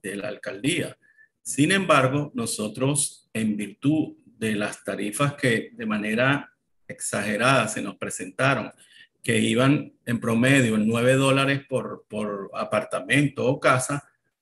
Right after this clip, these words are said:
hasta cuatrocientos cincuenta dólares por comercio,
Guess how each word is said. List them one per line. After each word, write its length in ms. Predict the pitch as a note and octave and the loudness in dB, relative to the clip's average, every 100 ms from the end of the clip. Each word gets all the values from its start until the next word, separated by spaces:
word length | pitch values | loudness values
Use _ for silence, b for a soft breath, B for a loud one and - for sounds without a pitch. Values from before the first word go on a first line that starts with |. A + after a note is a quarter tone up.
| _ | _
hasta 400 | A#2 G#2+ - C3 | -2 -2 -2 -4
cuatrocientos 720 | A#2 A2+ A#2 - B2 A2+ C3+ | -2 -2 -2 -4 -2 -2 -4
cincuenta 540 | C3 C#3+ B2+ A#2+ A#2 C3 | -2 -2 -2 -4 -2 0
dólares 460 | C3+ C#3 C#3 C3 C3 | 2 2 0 -2 -4
por 200 | C3+ C3 | -6 -4
comercio, 680 | D#3+ D3+ C3 C3 - D3 | -4 0 0 -2 -6 -6